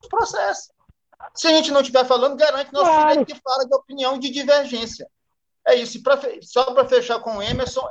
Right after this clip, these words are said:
Speaker 1: é, eu acho que já se avançou bastante nisso, né? E não foi nenhum fa-, um, um ganho da esquerda, mas um ganho da sociedade, a partir da sociedade, de um modo geral,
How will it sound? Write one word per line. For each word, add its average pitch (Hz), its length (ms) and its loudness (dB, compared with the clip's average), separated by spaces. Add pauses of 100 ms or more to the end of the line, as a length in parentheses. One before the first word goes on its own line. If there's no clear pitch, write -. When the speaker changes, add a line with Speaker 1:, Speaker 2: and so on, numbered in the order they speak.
Speaker 1:
é, 202 220 -2
eu 208 100 0
acho 247 200 0
que 240 60 -18
já 269 100 2
se - 100 -8 (100)
avançou 277 400 0
bastante 277 460 -4
nisso, 202 300 -20
né? 180 160 -10 (280)
E 220 60 -18
não 254 160 2
foi 262 160 4
nenhum 285 400 -6
fa-, 285 180 2 (120)
um, 247 220 -10
um 226 120 -14
ganho 262 220 -4
da 262 180 0
esquerda, 226 480 -6
mas 202 160 -2
um - 40 -20
ganho 247 140 -6
da 214 200 2
sociedade, 262 800 0
a 214 80 -2
partir 247 400 -2
da 254 160 0
sociedade, 240 720 -4 (120)
de 208 60 -20
um 202 60 -16
modo 196 200 -4
geral, 208 540 2